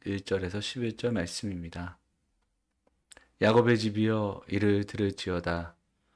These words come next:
너희는 이스라엘의 이름으로 일컬음을 받으며 유다의 허리에서 나왔으며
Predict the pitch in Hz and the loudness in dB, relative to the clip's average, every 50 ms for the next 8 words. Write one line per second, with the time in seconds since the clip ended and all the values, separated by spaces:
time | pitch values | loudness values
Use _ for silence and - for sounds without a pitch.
0 | _ _ _ _ - - 107 113 113 113 117 117 113 110 107 - - 120 113 107 | _ _ _ _ -2 2 4 4 6 4 4 4 2 2 0 0 2 2 4 4
1 | 107 104 104 104 104 104 101 95 101 98 98 95 98 98 98 95 92 95 - - | 4 4 4 4 2 2 0 0 -2 -2 -2 -2 -2 -2 -2 -2 -4 -6 -6 -6
2 | 95 98 - - 110 101 98 92 101 98 92 90 90 - 92 92 90 87 92 107 | -6 -4 -2 0 0 0 0 0 -2 -2 -2 -2 -2 -2 -4 -4 -4 -4 -4 -8
3 | 135 - _ _ _ _ _ _ _ _ _ - 104 113 107 123 120 120 120 120 | -10 -12 _ _ _ _ _ _ _ _ _ 0 2 6 8 10 10 10 10 8
4 | 123 117 110 110 107 101 - - 104 98 90 90 90 90 - - - 90 85 82 | 6 4 2 2 2 0 -2 -2 0 0 2 2 0 -2 -4 -8 -6 -6 -4 -4
5 | 82 85 - | -6 -8 -12